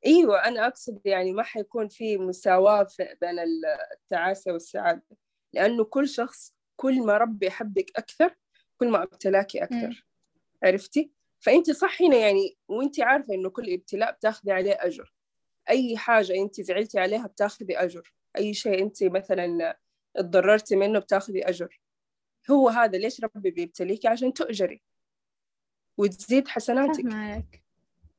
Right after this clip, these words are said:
Speaker 2: مم.
Speaker 1: ف-،
Speaker 2: هذه ممكن
Speaker 1: فما
Speaker 2: أش-،
Speaker 1: حيكون،
Speaker 2: هذه ممكن
Speaker 1: أيوة،
Speaker 2: تكون
Speaker 1: إنه
Speaker 2: لأشخاص معينين، يعني زي مثلًا الرسل. الرسل.
Speaker 1: ليش؟
Speaker 2: الرسل، آه،
Speaker 1: مو شرط.
Speaker 2: تعاستهم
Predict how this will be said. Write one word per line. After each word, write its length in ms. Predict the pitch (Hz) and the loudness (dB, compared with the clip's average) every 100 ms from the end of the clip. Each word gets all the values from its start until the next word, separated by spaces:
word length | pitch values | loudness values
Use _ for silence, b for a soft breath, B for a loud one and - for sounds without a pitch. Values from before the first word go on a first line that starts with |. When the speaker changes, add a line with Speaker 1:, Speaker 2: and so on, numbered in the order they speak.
| _ _ | _ _
Speaker 2:
مم. 260 | 240 226 233 _ _ _ _ _ _ _ _ _ _ _ _ _ | -8 -8 -12 _ _ _ _ _ _ _ _ _ _ _ _ _
Speaker 1:
ف-، 160 | _ 214 | _ 4
Speaker 2:
هذه 320 | 202 202 175 | 6 6 4
ممكن 260 | 262 370 | 0 -2
Speaker 1:
فما 180 | - 311 | -2 -2
Speaker 2:
أش-، 40 | 277 | -2
Speaker 1:
حيكون، 440 | 247 240 - 453 | -4 -6 -2 0
Speaker 2:
هذه 80 | 359 | 0
ممكن 240 | 320 330 | -2 0
Speaker 1:
أيوة، 280 | 403 381 262 | 2 4 2
Speaker 2:
تكون 160 | 349 311 | 0 0
Speaker 1:
إنه 100 | 285 | 2
Speaker 2:
لأشخاص 520 | 247 247 254 285 - | 0 -2 -4 -4 -2
معينين، 600 | 240 233 240 247 285 240 | -4 -2 -2 0 0 0
يعني 140 | 226 | -2
زي 160 | 247 311 | -2 0
مثلًا 340 | 294 294 269 240 233 | 0 0 -2 -2 -4
الرسل. 460 | 233 277 - 208 - _ _ _ _ _ _ - | -2 -4 -4 -8 -10 _ _ _ _ _ _ -6
الرسل. 280 | 262 262 - _ - 180 - 269 480 480 | -6 -6 -12 _ -12 -12 -6 4 6 6
Speaker 1:
ليش؟ 280 | 214 - | 2 -4
Speaker 2:
الرسل، 420 | 294 339 339 302 285 | -4 -4 -2 0 0
آه، 260 | 262 262 160 180 180 160 - - - - 269 | 0 0 -2 -4 -4 -6 -8 -12 -14 2 2
Speaker 1:
مو 80 | 254 | 4
شرط. 140 | 311 | 4
Speaker 2:
تعاستهم 560 | 226 320 - 330 330 | 4 0 -6 -4 -2